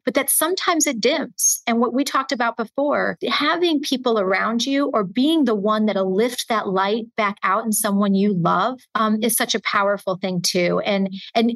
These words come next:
ex-, showing experiences of my own life and how times in my life and being vulnerable and sharing the good, the bad, the ugly, and everything in between, I thought was important. And I think today we just need some good stories of hope,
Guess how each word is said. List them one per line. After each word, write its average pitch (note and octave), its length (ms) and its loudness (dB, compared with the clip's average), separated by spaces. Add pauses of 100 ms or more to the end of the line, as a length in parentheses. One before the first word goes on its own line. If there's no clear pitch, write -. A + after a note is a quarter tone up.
ex-, B3+ 140 0
showing D#4 340 0
experiences A#3+ 640 0
of G3 80 -2
my G3 200 0
own G#3+ 280 2
life A3+ 360 0
and G#3+ 140 -2
how G3+ 260 0 (240)
times C4 340 0
in A3+ 80 2
my G3 120 0
life E3 300 -2
and A#3+ 100 2
being C#4 260 2
vulnerable E3+ 440 -2 (220)
and A#3 120 4
sharing C#4+ 400 0
the G3+ 80 2
good, G3 300 0
the G3+ 80 -2
bad, G3+ 320 -2
the G#3 140 -2
ugly, G3+ 360 0
and G3 80 -4
everything A#3 500 -2
in G#3 120 2
between, G3+ 680 0
I A#3+ 80 -2
thought C4 260 0
was B3+ 140 0
important. F#3+ 600 -2
And A3+ 120 0
I A#3+ 100 0
think C#4 240 -2
today C4 240 0
we A#3+ 160 0
just C#4+ 340 0
need B3+ 360 2
some G#3 180 -2
good G#3+ 180 -2
stories G3+ 540 0
of G3 120 -4
hope, C#4+ 360 -2